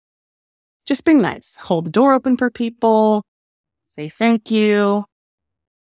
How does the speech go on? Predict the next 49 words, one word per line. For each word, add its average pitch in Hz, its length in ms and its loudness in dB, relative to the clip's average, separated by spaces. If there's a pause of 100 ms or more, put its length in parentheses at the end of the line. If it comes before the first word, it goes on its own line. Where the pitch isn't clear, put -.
(100)
If - 80 -18
somebody's 170 320 -4
talking 190 380 -2
to - 160 -8
you, 190 140 -4
smile. 226 760 0 (360)
It's - 180 -2
very 302 260 2
small 202 400 2
things 190 580 0 (360)
that 180 240 0
actually 165 360 -2
may 170 140 4
make 156 180 0
somebody's 147 380 -6
day, 143 160 -6
'cause 170 160 -10
you 202 80 4
never 170 300 2
know 156 180 0
what 131 120 -2
somebody's - 260 -6
going 156 220 -6
through. 151 140 -4
They 160 120 0
may 170 140 2
be 165 80 -2
going 170 200 -2
through 170 160 2
a 165 40 -4
horrible 170 340 0
day, 151 280 -4
and 170 120 0
you've 202 160 4
been 202 200 4
nice 175 280 -2
to 196 100 -6
them. 220 340 2 (160)
A 185 60 -2
random 190 420 2
stranger 190 340 -2
who 185 60 -4
doesn't 185 260 2
know 165 160 0
them 208 300 2 (720)
may 185 320 0
make 220 200 2
their 208 160 -4
day. 208 360 -2